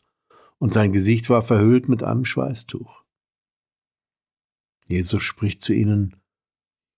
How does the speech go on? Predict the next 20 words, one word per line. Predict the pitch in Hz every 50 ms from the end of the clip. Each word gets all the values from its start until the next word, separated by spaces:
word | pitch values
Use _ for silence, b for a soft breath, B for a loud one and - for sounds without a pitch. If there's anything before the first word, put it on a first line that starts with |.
| _ _ _ -
"Löst | 113 104 107 110 120 135 135 - - - -
die | - 131
Binden | 113 117 110 95 95 95 104 131 - 107 107 117 120 113 - _ _ _ _ _ -
und | - 117 95 -
lasst | 92 90 87 85 - - -
ihn | 117 107 101 104
gehen." | - - 69 67 69 - - - - - - _ _ _ _ _ _ _ _ _ _ _ _ _ _ _ _ _ _ _ _ _ _ _ _ _ _ _ _ _ _ _ _ _ _ _ _ _ _ _ _ _ _ _ _ _ _ _ _ _ _ _ _ _ _ _ _ _ _ _ _ _ _ _ _ _ _ _ _ _ _ _ _ _ _ _ _ _
Solches | - 107 107 123 135 - - 175 151 - -
redete | 110 113 120 123 135 131 131
Jesus | 135 117 101 101 104 110 113 131 120 120
und | - 120 101
hob | 104 117 123 127 -
seine | 131 127 127 127 120 -
Augen | 107 107 127 131 127
auf | 113 127 123 120 117 -
zum | - - 135 123 110
Himmel | 104 117 123 131 139 139
und | 131 117 110 -
sprach: | - - 110 110 113 110 113
Vater, | - - - 110 107 110 107 - - 107 104 -